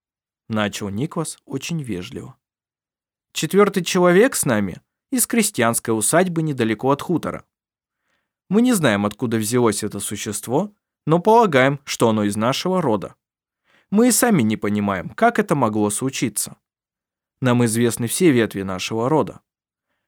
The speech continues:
Но если это так, то наш долг обезвредить его». «Вам это никогда не удастся.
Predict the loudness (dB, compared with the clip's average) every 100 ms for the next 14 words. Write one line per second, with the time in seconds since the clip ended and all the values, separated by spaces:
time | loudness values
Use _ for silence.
0 | _ 2 4 6 4 0 -2 -4 -4 -6
1 | -8 _ -4 -2 0 -2 2 2 2 -4
2 | -2 -2 0 0 0 -2 -4 -6 -6 -10
3 | _ _ _ _ _ _ _ _ _ _
4 | _ _ -8 -4 2 4 6 6 4 4
5 | 4 4 4 2 2 4 2 2 -4 -8